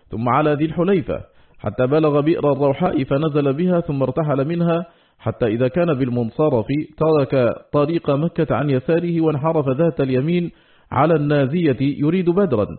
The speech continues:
فسلك في ناحية منها حتى جزع واديا يقال له رحقان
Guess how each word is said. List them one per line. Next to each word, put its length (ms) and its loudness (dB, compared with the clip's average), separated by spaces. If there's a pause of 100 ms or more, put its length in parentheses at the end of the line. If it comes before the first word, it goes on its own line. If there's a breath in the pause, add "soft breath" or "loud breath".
(420 soft breath)
فسلك 420 0
في 140 -2
ناحية 440 0
منها 340 0
حتى 320 0
جزع 520 2 (380 soft breath)
واديا 680 2
يقال 440 0
له 320 2
رحقان 640 0